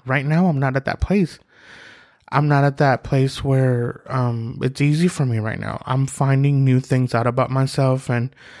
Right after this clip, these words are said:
I'm teaching myself to love myself for who I'm supposed to be and not who the religion told me I was supposed to be. You know, 'cause religion told me I was dying of aids. And religion told me I was dying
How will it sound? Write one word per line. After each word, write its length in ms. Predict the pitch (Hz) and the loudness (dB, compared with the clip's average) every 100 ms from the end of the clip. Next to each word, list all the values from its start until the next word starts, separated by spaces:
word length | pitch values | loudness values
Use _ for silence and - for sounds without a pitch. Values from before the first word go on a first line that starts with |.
| - - - _ _ _ _ - | -20 -20 -20 _ _ _ _ 0
I'm 220 | 135 135 | 0 0
teaching 360 | - 139 - | 0 0 2
myself 380 | 147 143 - 135 | 2 2 2 -2
to 140 | - 131 | 0 0
love 280 | 120 127 | 2 2
myself 840 | 135 139 139 - 139 135 135 - - - _ _ _ | 4 2 2 2 2 2 0 -12 -20 -20 _ _ _
for 300 | - 131 135 | -2 0 0
who 440 | 135 139 127 - | 2 2 2 0
I'm 220 | - 131 131 | -2 0 0
supposed 460 | - - 123 - | -4 -6 -8 -4
to 80 | 127 | -4
be 340 | 120 117 123 - - - - - - _ _ _ _ | -2 0 -2 -4 -18 -20 -20 -20 -20 _ _ _ _
and 180 | 127 123 | 0 2
not 220 | 123 120 | 2 0
who 560 | 120 - 131 123 120 117 _ _ _ _ - | 0 2 2 4 2 -2 _ _ _ _ -12
the 280 | 127 127 117 | -4 0 2
religion 480 | 113 113 120 127 | 2 2 2 2
told 220 | 117 120 107 | 2 0 2
me 120 | 104 | 0
I 100 | - | -2
was 120 | - | -6
supposed 320 | - - - | -2 -2 -4
to 80 | - | -10
be. 240 | - - - _ _ _ _ - | -10 -10 -14 _ _ _ _ -4
You 100 | 113 | -2
know, 140 | 104 | 0
'cause 180 | 120 117 | 0 0
religion 320 | 113 127 131 | 0 2 0
told 160 | 123 113 | 0 2
me 60 | |
I 60 | 110 | 2
was 120 | 104 | 0
dying 400 | 104 92 82 101 - - | -2 -4 -6 -10 -14 -8
of 140 | 113 | -2
aids. 500 | 104 98 98 110 - - - - - - - | 0 0 -6 -10 -16 -18 -20 -18 -18 -12 -4
And 160 | 110 | 0
religion 360 | 113 113 120 110 | 2 2 2 0
told 200 | 113 107 | 2 2
me 220 | 107 107 | 0 0
I 160 | - 110 | 0 0
was 240 | 110 110 | 0 0
dying 520 | 110 107 107 104 117 | 0 0 -2 -4 -6